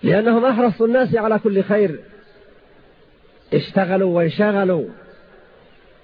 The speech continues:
ليعرفوا من هؤلاء السبعون، رجاء أن يستطيعوا أن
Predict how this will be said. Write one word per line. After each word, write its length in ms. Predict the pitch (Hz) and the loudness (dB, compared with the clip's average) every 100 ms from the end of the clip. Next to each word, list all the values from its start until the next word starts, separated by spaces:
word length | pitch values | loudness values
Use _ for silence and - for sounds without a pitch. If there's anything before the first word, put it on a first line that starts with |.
| _ - _ _ _ _ - | _ -20 _ _ _ _ -4
ليعرفوا 600 | 147 185 214 214 185 202 | 0 2 2 0 0 0
من 160 | 226 | 0
هؤلاء 440 | 254 233 208 202 185 | 0 0 2 2 0
السبعون، 600 | - 180 156 190 160 - - - - - - - - - - - - - - - - - _ - _ - - - | -2 -4 0 2 0 -4 -16 -20 -20 -20 -20 -20 -20 -20 -20 -20 -20 -20 -20 -20 -20 -20 _ -20 _ -20 -16 -2
رجاء 560 | 160 165 214 208 214 226 | 0 2 0 0 0 0
أن 280 | 208 147 - - - - - - - - - _ _ _ _ _ | -2 -4 -10 -20 -20 -20 -20 -20 -20 -20 -20 _ _ _ _ _
يستطيعوا 920 | 185 196 - 208 233 233 185 202 190 | 0 0 -2 -2 0 0 0 -2 -2
أن 260 | 202 175 | -2 -2